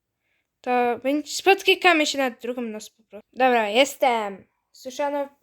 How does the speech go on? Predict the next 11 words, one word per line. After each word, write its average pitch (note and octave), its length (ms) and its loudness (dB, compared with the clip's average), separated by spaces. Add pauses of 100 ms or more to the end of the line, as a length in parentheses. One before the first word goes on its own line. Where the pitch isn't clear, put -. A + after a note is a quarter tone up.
(140)
akurat C4 440 -6
dźwięk C4 280 -12 (640)
ten, B3+ 300 -4
który, B3 460 -8 (1800)
zielony, C#4+ 600 4 (140)
mój C#4 280 4
Nemesis, C#4 960 0 (460)
który C4 160 -6
najczęściej C4 480 -4
mnie B3+ 120 2
zabijał. A#3+ 540 -2